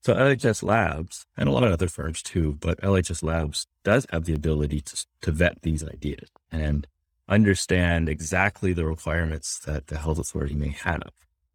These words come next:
And it may be not something that the health authority themselves know yet. They may have an idea of how they would use it, but they don't really, haven't really thought much about how that fits in their systems. L H S can help them, you know, really modify or, or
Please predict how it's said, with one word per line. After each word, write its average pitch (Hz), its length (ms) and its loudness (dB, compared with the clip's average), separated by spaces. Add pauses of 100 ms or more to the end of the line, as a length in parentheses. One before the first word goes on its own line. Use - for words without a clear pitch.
(140)
And 101 140 4
it 104 40 6
may 123 140 6
be 151 120 4
not 104 280 2
something 95 320 2
that 82 120 0
the - 40 -4
health 90 220 2
authority 85 300 2
themselves 78 460 0
know 95 320 4
yet. 71 220 -8 (140)
They 87 100 4
may 95 180 6
have 85 180 4
an 80 100 2
idea 78 500 4
of 73 60 0
how 82 200 2
they 78 100 2
would 73 180 -4
use 95 220 4
it, - 120 -6 (540)
but 92 100 -6
they 98 80 2
don't 104 180 2
really, 82 420 2 (500)
haven't 92 200 0
really 78 160 0
thought - 280 -6
much 78 180 -4
about 73 200 -4
how 78 100 -6
that 73 160 -4
fits - 260 -8
in - 80 -16
their - 100 -18
systems. - 540 -2
L 87 140 2
H 80 140 0
S 78 140 -4
can - 140 -10
help 80 300 -2
them, 80 280 2 (440)
you 76 100 -2
know, 73 200 -4 (420)
really 98 260 6
modify 80 760 2
or, 71 380 -2 (380)
or 76 340 0